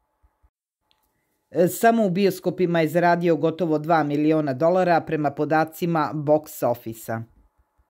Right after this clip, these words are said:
Dugo se nije desilo da neki domaći film procuri nelegalno na internet.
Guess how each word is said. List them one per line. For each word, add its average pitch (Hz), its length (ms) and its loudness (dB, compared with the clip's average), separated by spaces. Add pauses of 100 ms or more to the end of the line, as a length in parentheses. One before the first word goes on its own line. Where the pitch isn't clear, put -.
(840)
Dugo 220 300 2
se 220 180 0
nije 185 200 2
desilo 170 580 2
da 175 120 2
neki 175 300 -2
domaći 160 500 0
film 170 380 0
procuri 156 580 0
nelegalno 170 640 2
na 165 80 2
internet. 131 800 -4